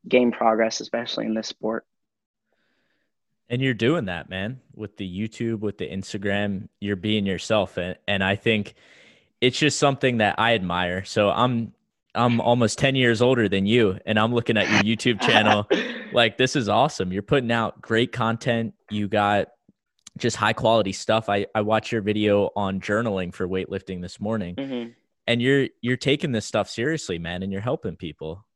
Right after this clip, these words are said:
Speaker 2: which,
Speaker 1: Yeah,
Speaker 2: uh,
Speaker 1: for sure.
Speaker 2: kudos, kudos to you.
Speaker 1: Thank you. Yeah.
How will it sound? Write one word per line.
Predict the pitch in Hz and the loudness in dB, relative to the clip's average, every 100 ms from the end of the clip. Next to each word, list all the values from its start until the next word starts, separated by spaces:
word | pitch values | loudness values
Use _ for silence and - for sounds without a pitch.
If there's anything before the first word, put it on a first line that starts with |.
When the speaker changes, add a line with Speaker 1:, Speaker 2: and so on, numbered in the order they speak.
| _ _ | _ _
Speaker 2:
which, | 101 98 - | -6 -6 -4
Speaker 1:
Yeah, | 95 92 | -4 -2
Speaker 2:
uh, | |
Speaker 1:
for | 120 | 0
sure. | 123 | 0
Speaker 2:
kudos, | 131 135 120 - _ _ _ | 2 2 0 -10 _ _ _
kudos | 123 120 120 - | 0 2 2 0
to | 113 | -4
you. | 107 135 90 _ _ _ _ _ _ | -2 -2 -4 _ _ _ _ _ _
Speaker 1:
Thank | - 147 139 | 2 4 4
you. | 123 | 4
Yeah. | 131 123 | 4 4